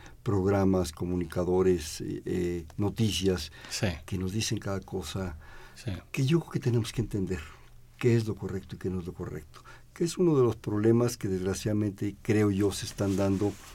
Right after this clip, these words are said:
Speaker 1: en estas nuevas tecnologías.
Speaker 2: Sí.
Speaker 1: Que de repente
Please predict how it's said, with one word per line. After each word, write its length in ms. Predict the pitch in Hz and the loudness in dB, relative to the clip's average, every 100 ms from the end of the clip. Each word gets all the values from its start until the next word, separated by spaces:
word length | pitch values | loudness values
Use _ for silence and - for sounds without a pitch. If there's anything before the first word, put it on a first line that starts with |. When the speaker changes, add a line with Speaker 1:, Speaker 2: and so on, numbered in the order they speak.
| - - | -6 2
Speaker 1:
en 120 | 113 | 2
estas 260 | 113 110 | 4 2
nuevas 300 | 110 113 110 | 6 6 4
tecnologías. 1000 | - 87 90 87 76 110 101 78 - - - - - - - | 0 -2 0 -2 -2 -2 -2 -2 -8 -12 -16 -18 -18 -20 -6
Speaker 2:
Sí. 200 | - 131 | 4 8
Speaker 1:
Que 100 | 110 | 8
de 80 | 127 | 6
repente 500 | 95 117 117 127 | 4 2 4 4